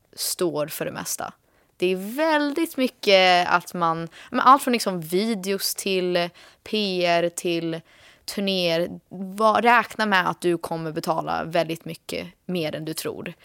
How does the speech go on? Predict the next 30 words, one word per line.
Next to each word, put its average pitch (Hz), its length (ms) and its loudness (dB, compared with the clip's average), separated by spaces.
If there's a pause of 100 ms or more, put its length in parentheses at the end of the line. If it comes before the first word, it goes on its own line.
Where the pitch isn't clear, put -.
(240)
Ehm, 170 440 -4 (440)
även 196 320 4
bara 185 180 0
så - 120 -2
här, 165 200 -2 (320)
man 214 140 0
måste 214 280 -2
ju 214 60 2
hitta 196 400 -4
en 175 240 2
cool 180 320 -6
image, 185 500 -2
att 170 100 -8
liksom 165 400 -6
hur 196 160 0
du 180 100 0
klär 180 360 2
dig 175 140 0
till 165 380 -2 (880)
hur 202 160 -2
du 196 60 -2
ska 196 140 -4
låta, 185 420 0
vem 180 180 0
du 185 80 -2
jobbar 175 260 2
med, 165 240 -8
allting. - 400 4
Så - 100 0
att 139 220 -4